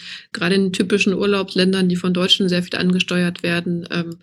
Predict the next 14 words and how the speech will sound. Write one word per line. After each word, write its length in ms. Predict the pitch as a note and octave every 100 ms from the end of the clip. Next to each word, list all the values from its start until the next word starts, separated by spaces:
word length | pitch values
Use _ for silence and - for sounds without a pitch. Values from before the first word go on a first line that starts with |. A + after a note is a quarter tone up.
| - - -
lohnt 180 | F#3+ F#3
es 100 | F3
sich 160 | F3
auf 120 | F3+
jeden 180 | F3+ F3+
Fall, 280 | F3+ E3+ E3
in 120 | F#3
der 140 | F3+ F3
wemap 420 | F3+ F3 E3+ -
nach 160 | F#3 F3
dem 160 | F3 F3
Urlaubsort 500 | E3+ E3+ E3 D#3+ -
zu 140 | F3
suchen. 400 | E3+ E3 - F3